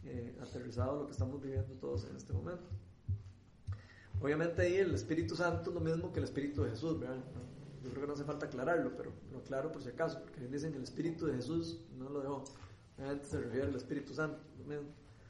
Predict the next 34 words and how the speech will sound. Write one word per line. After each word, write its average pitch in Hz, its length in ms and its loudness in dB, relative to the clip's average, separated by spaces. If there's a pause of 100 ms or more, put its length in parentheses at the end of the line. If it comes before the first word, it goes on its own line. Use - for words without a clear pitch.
(600)
Y, 123 480 0
y 135 120 -8
creo 143 280 6
que 170 80 2
lo 165 80 10
valioso 143 340 10
de 160 80 12
eso 147 80 4
es - 80 0
que 139 380 8
el 131 80 0
Espíritu 143 400 0
Santo 151 260 0
nos 143 180 2
va 143 60 6
a 139 40 4
guiar 151 240 4
a 175 40 6
lugares 143 600 2 (800)
y 143 100 -6
nos 123 200 -4
va 127 80 -2
a 131 60 2
desviar 127 320 0
de 101 80 -8
lugares. - 500 -10 (1120)
Así 120 160 -8
como 131 220 -4
les 120 160 -4
está - 180 -10
pasando 120 360 -8
a 123 60 -2
ellos, - 280 -10
eh, 123 220 -10